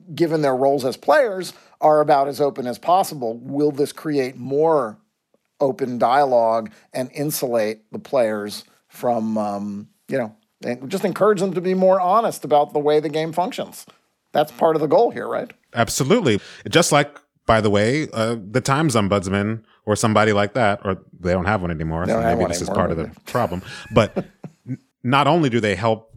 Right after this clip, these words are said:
Speaker 2: us understand, uh, how basketball, the game, is played, but what goes into decisions that are made. And there's a big controversy. The ombudsman has to go and interview his teammates. Like, "What was, tell me about that play. What happened?"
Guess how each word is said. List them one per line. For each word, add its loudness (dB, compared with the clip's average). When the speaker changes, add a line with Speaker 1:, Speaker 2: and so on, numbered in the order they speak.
Speaker 2:
us -4
understand, -2
uh, -4
how 0
basketball, 2
the -2
game, 2
is 0
played, -4
but -4
what -4
goes 2
into 0
decisions 0
that 4
are 4
made. 2
And -4
there's -2
a -4
big -4
controversy. 0
The 4
ombudsman 2
has 0
to 0
go 2
and 4
interview 4
his 2
teammates. 0
Like, -4
"What -4
was, -2
tell -4
me -2
about -2
that -4
play. -2
What -2
happened?" -6